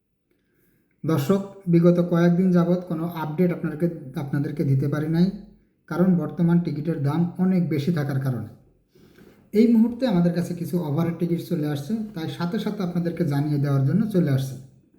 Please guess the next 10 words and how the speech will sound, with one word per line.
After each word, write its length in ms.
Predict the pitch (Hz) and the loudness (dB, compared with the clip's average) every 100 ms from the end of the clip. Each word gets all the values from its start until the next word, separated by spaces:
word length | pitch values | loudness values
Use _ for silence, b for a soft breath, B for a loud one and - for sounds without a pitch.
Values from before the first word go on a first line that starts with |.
| _ _ _ b b b b b b | _ _ _ b b b b b b
দর্শক, 260 | 170 202 208 | 2 2 2
আজ 220 | 170 185 190 - | 4 4 2 -4
ষোলো 480 | - - 175 185 202 | -14 -2 4 4 6
মে 280 | 175 170 202 | 6 6 6
দুই 160 | 160 | 2
হাজার 200 | 151 151 139 160 | -2 -6 -8 -6
পঁচিশ 340 | 143 226 226 | -6 -4 -6
শুক্রবার। 720 | - 233 - 147 120 - - - _ _ _ _ _ _ _ _ _ _ _ _ _ _ - | -6 -6 -2 -2 -2 -6 -14 -20 _ _ _ _ _ _ _ _ _ _ _ _ _ _ -2
আজ 220 | 190 175 | -2 0
থেকে 580 | 233 214 226 220 220 220 | 0 2 4 4 2 -2